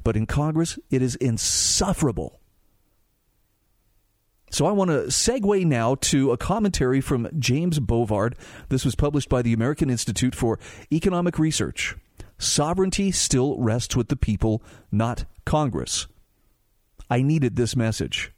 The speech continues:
So, Mister Bovard, Jim, if I may, thank you. <laughs> Thank you for spelling this out.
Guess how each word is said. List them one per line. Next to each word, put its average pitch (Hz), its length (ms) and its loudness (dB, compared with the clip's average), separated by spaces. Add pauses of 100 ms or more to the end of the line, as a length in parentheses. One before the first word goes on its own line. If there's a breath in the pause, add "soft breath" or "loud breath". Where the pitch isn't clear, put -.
(720)
So, - 380 -4 (920)
Mister 107 200 -2
Bovard, 143 480 0 (160)
Jim, 139 380 0
if 139 100 -6
I 123 100 2
may, 131 240 0 (300 soft breath)
thank 139 300 0
you. 73 160 -4 (180)
<laughs> - 20 -18
Thank 220 640 0
you 202 120 4
for 170 180 2
spelling 170 480 0
this 143 220 2
out. 107 240 0